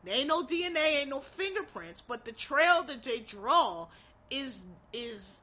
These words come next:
is kinda convincing. And it all goes up to Gacy, because they were like, "Gacy, yes, he definitely killed these peop-, these, these boys, but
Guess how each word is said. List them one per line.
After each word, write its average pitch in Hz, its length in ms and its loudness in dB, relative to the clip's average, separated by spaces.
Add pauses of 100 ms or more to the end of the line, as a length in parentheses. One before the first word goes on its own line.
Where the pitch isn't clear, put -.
(140)
is 254 320 -4
kinda 415 480 4
convincing. 311 760 -6 (440)
And 262 540 0
it 247 200 4
all 320 260 8
goes 302 280 0
up 247 200 -4
to 277 80 -8
Gacy, 254 640 -2
because 226 300 -8
they 247 120 0
were 247 120 0
like, 233 260 -2
"Gacy, 302 460 -2
yes, 247 240 -2
he 294 120 -4
definitely 247 420 -4
killed 247 320 -4
these 214 180 -10
peop-, 339 300 -2
these, 226 260 -12
these 196 220 -16
boys, 202 640 -4 (640)
but 277 400 6